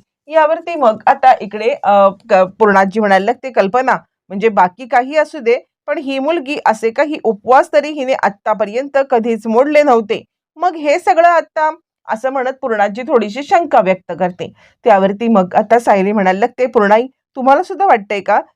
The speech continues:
की मी उपवास मोडला असेल म्हणून? मी खरंच असं देवाधर्माच्या बाबतीमध्ये काही करेन का, असं तुम्हाला वाटतंय का?" असं म्हटल्यावरती मग आता पूर्णाजी थोड्याशा विचारात पडते आणि त्यावरती प्रिया आणि अस्मिता बोलायला लागतात, "तू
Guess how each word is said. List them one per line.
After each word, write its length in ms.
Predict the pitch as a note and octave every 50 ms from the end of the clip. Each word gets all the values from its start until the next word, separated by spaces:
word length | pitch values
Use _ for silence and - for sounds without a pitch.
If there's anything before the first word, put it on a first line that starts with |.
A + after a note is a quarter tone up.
| _ _
की 60 | -
मी 120 | C#4+ D4 D#4+
उपवास 480 | D4+ C4+ A#3 A3 B3+ C#4 C#4+ - -
मोडला 380 | D#4+ B3 G#3+ G3+ F#3 G3 A#3 C4
असेल 280 | C4+ C4+ - D4 C4 B3+
म्हणून? 300 | C#4 C4+ A#3 A#3+ D4+ F4+ _ _ _ _ _ _
मी 120 | - C4+ E4 E4+
खरंच 280 | - D#4 B3+ C#4+ E4 D#4
असं 180 | D#4+ - F4 C#4+
देवाधर्माच्या 680 | B3 A#3+ A#3 A#3 A#3+ A#3 B3 A3+ G#3+ A3 B3 - D#4 C#4
बाबतीमध्ये 640 | B3+ A3+ G3 - _ - G#3 G#3 B3+ C#4 A#3 A#3+ B3+
काही 340 | B3+ - A3+ A#3+ A#3+ B3 A3+
करेन 380 | - A3+ G#3+ A3+ C4 D4+ D4+
का, 180 | A#3 A3 G#3 G#3+ - _ _ _ _ _
असं 220 | - G#3 G3+ A3
तुम्हाला 440 | - G3+ G3 G3+ A3+ A#3+ A#3 A3 A#3+
वाटतंय 440 | A#3+ G#3+ G3 G3+ _ _ C#4 B3+ A#3+
का?" 220 | G#3 G3+ G3 A3 - _ _ _ _ _
असं 240 | - C4+ C4+ - F4
म्हटल्यावरती 580 | F4 F#4+ F4 E4 D4 D4 D4+ D#4+ D#4 C#4+ D4+ D#4
मग 200 | C#4 G#3+ G3 G3 - -
आता 200 | A#3 A#3+ - C#4
पूर्णाजी 480 | C#4 - C#4 C4 A#3 G#3+ A3 A3 A#3 C#4+
थोड्याशा 380 | D4 D#4+ A#3 G#3+ A3+ A3+ C#4
विचारात 420 | B3+ A#3+ A3 G#3+ - G#3 F3+ F#3 F#3 _ -
पडते 300 | G3+ F3+ F3+ - E3+ - _ _ _ _ _
आणि 160 | - F3 F#3+ F#3+ -
त्यावरती 420 | G#3+ F#3+ E3+ D#3+ G3+ A3 _ G#3+
प्रिया 360 | A3+ A3+ - A3 F#3+ F3+ F#3 -
आणि 300 | - - A#3 A3 A3 -
अस्मिता 440 | - G#3 G3 - F#3+ G3 G3 G#3 G#3
बोलायला 340 | G3+ F#3+ G3 F#3 F#3 F3+ F#3+
लागतात, 300 | G#3 B3 - _ A#3+ A#3
"तू 180 | A#3 A3 A#3+